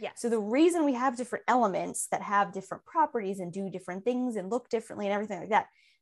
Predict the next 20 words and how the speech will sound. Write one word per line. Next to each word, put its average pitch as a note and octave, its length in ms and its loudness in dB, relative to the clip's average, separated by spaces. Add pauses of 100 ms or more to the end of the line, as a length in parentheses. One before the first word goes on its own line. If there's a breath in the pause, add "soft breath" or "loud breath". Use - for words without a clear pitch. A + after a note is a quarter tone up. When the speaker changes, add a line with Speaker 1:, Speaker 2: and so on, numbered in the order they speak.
(120)
Speaker 2:
has - 320 6
to F#4 80 2
do D4+ 120 4
with C#4 120 4
their A3 120 6
atomic F#3+ 360 0
makeup. - 360 -2 (400)
Speaker 1:
Okay. - 120 -16 (120)
Speaker 2:
And G#3+ 420 2 (140)
the B3+ 80 2
development C#4 480 6
of A3 100 4
atomic G#3 380 -4
theory G3+ 280 2
is F3+ 320 -2
something B3 440 0
for G3 160 -4
another E3 420 -2
day E3 340 0
because, E3+ 540 -6